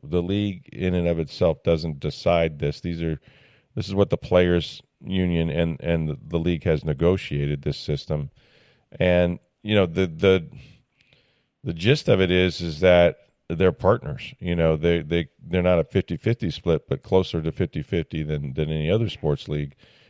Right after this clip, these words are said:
And so, you know, they use what's called designated gross revenues to decide what the salary cap is every year. And yes, you can borrow from future years by adding voidable years,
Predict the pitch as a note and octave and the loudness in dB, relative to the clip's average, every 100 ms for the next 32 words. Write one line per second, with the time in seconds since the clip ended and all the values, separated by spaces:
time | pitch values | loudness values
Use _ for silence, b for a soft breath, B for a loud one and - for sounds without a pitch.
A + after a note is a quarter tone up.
0 | b - F2+ G2+ G2 E2+ - - G2 F2+ | b -6 0 2 2 0 -16 -4 0 4
1 | G2 F#2+ G2+ G#2+ G#2+ E2 F2+ - - - | 2 2 2 4 2 2 -2 -2 -16 -2
2 | G2+ F#2 D#2 F2+ E2+ F2+ E2+ D#2+ F2 E2 | 2 2 4 2 2 -2 -2 0 0 2
3 | F2+ G2 F2+ D#2 D#2 - E2+ D#2+ D#2+ - | 0 0 -2 -4 -6 0 0 0 -4 -2
4 | F2 E2 D#2+ E2 D#2 A2+ A2 E2 D2+ D2 | 0 0 0 -2 -2 -2 -2 -2 0 -2
5 | - b b b b - G#2+ B2 A#2 F2+ | -6 b b b b -6 -2 0 0 -2
6 | - _ A2 A#2 - A#2 A#2 F2 F#2 G2+ | -6 _ -6 -6 0 0 2 4 8 8
7 | G#2 - F#2 - G2+ - F2+ F2 A2 G#2+ | 8 4 -2 0 -4 -2 -4 -2 -2 0
8 | F#2 F2+ E2+ F2 F2+ F2 F2 F2+ F#2 F#2 | -2 2 4 4 2 0 0 0 2 0
9 | F2 E2+ F2 F2 | 0 0 -2 -4